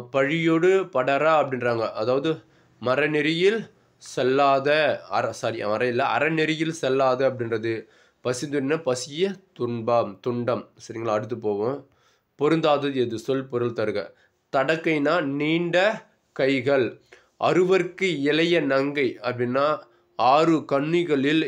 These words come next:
இளையவராக பிடாரி அப்படின்றாங்க. பிடாரி கிடையாது, அதாவது எப்படி சொல்றது, அறுவர்க்கு அப்படின்னா, இங்க வந்து ஏழு பேர் வரணுமா? ஏழு கன்னியர்களுள் இளையவராகிய பிடாரி, சரிங்களா? அறுவர்க்கு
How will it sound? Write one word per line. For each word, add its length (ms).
இளையவராக 920
பிடாரி 540
அப்படின்றாங்க. 540
பிடாரி 460
கிடையாது, 440
அதாவது 400
எப்படி 180
சொல்றது, 420
அறுவர்க்கு 840
அப்படின்னா, 440
இங்க 180
வந்து 260
ஏழு 380
பேர் 260
வரணுமா? 440
ஏழு 600
கன்னியர்களுள் 920
இளையவராகிய 920
பிடாரி, 580
சரிங்களா? 360
அறுவர்க்கு 680